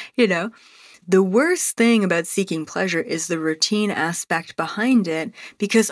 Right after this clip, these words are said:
all of a sudden now it's something that you indulge in every single day, almost through obligation, almost through pattern recognition, through trigger. It's not necessarily through the want, need, and desire in that moment.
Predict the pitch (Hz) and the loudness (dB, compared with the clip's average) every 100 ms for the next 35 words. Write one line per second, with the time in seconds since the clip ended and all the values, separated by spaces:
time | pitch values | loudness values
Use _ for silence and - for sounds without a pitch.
0 | - 190 226 240 262 - 185 185 185 160 | 0 2 2 2 -2 0 0 0 -2 -2
1 | 160 214 269 277 - 170 165 175 175 165 | 0 0 0 -2 -2 -4 -2 -2 -2 -2
2 | 180 185 170 160 160 165 170 165 - 160 | 0 0 0 0 -2 -2 -4 -4 -4 -4
3 | 165 165 165 151 160 160 262 139 165 _ | -2 -4 -6 -4 -4 -2 -2 -2 -8 _
4 | _ - 240 254 277 269 - 190 202 196 | _ 4 6 6 4 2 -2 0 2 4
5 | 180 196 202 233 - - - 196 - - | 2 2 0 0 -2 -6 -10 -18 -18 -18
6 | - 185 190 220 - - 208 - 160 165 | -4 2 4 4 2 0 -2 0 0 0
7 | 190 190 196 202 226 254 - - 185 - | 0 -2 -4 -2 0 0 -2 -8 -16 -14
8 | - - - - 208 208 - 262 160 135 | -14 -14 -10 -4 -2 -2 -2 0 0 -4
9 | - - 175 196 185 180 196 190 202 202 | -6 -6 -4 0 0 2 0 0 -2 0
10 | 190 196 190 - 196 220 196 196 190 165 | 2 0 -2 0 2 2 2 2 0 0
11 | 175 - 190 190 190 185 175 170 180 175 | 0 0 0 2 0 0 0 0 0 0
12 | 175 185 185 202 240 147 - | 0 0 0 2 2 0 -10